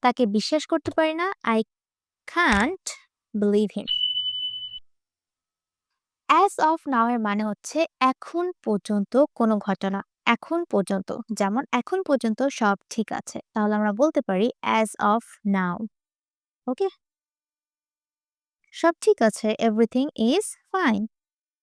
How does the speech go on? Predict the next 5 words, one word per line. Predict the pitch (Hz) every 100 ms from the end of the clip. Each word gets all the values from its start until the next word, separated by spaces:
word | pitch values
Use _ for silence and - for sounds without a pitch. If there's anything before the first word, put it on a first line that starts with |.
| _ _ _ _ _ _ _ _ _ _ _ _ _ _ _ _ -
তারপর, | 370 - 196 233 370 - _
এখন | 277 - 440 -
পর্যন্ত | 320 269 254 269 269
ট্রেন | - 226 240 - -
আসেনি, | 220 - 254 202